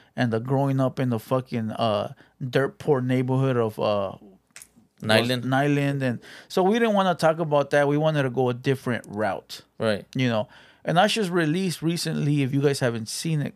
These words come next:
Speaker 1: go look for it. Hater World Clips. I put out a, uh, clip of him speaking about, you know, uh, a video he made called J Cats and also talking about Calexico and shit like that. So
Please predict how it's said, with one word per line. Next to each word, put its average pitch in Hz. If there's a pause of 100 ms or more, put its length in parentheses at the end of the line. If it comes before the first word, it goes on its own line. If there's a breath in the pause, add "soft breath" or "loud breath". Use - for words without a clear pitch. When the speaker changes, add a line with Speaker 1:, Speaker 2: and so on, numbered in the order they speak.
Speaker 1:
go 131
look 127
for 135
it. 135 (440 soft breath)
Hater 143
World 135
Clips. 151
I 131
put 143
out 123
a, 117
uh, 98
clip 131
of 113
him 123
speaking 127
about, 104 (440 soft breath)
you 156
know, 127 (100)
uh, 113
a 120
video 139
he 143
made 131
called 131
J 123
Cats 117
and 101
also 117
talking 117
about 95
Calexico 107
and 113
shit 113
like 113
that. 113
So -